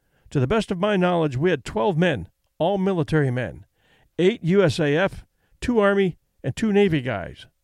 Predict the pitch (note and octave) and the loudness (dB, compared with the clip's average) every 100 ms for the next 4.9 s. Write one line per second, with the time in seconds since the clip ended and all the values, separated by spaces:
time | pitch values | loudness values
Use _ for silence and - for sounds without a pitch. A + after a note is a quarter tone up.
0 | _ _ _ _ _ _ - B2 A#3+ - | _ _ _ _ _ _ -4 0 0 -2
1 | - A3 A3 G#3 E3+ D3+ C3+ C#3 F#3 A#2 | -2 0 2 4 4 4 2 2 2 2
2 | E3+ C3 C#2+ - _ _ _ - - C3 | 2 0 -4 -12 _ _ _ -16 -8 -2
3 | F3 A#3 A#3 G3+ F3 F3 - F#3+ E3+ D#3+ | 0 2 2 2 4 4 2 2 2 2
4 | D3 - F3 C#3+ - B2+ A2+ D2+ - | -2 2 4 2 0 -4 -4 -6 -16